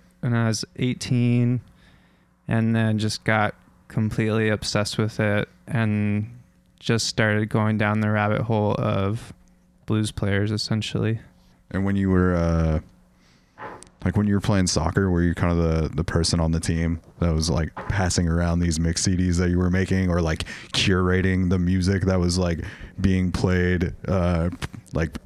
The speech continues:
Speaker 2: for the pregame and, and stuff like that?
Speaker 1: Dude, you ac-, absolutely nailed it. Yeah.
Speaker 2: Hell yeah.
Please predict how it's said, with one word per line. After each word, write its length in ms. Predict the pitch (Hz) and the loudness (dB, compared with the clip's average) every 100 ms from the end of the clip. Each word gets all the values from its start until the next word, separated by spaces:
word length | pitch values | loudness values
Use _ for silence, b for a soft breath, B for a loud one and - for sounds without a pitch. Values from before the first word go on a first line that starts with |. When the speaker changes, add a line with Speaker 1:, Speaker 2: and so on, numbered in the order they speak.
| - | -10
Speaker 2:
for 140 | - 95 | -2 0
the 80 | |
pregame 640 | - - 95 92 92 92 92 | 0 0 0 2 2 2 0
and, 200 | 92 90 | 0 0
and 140 | 95 85 | -2 0
stuff 240 | 98 85 | -2 0
like 140 | 90 | 0
that? 280 | 87 90 107 - - - | 2 0 -2 -4 -16 -4
Speaker 1:
Dude, 220 | 151 139 | -2 0
you 240 | 135 131 123 | 0 0 0
ac-, 160 | 127 - - | -2 -6 -16
absolutely 640 | - 127 127 - 131 123 120 | -4 -2 -2 0 2 2 2
nailed 320 | 117 117 120 | 2 0 0
it. 200 | 120 - - - | 0 -2 -8 -4
Yeah. 200 | 131 131 | 0 2
Speaker 2:
Hell 180 | 143 113 | 2 2
yeah. 120 | 107 | 0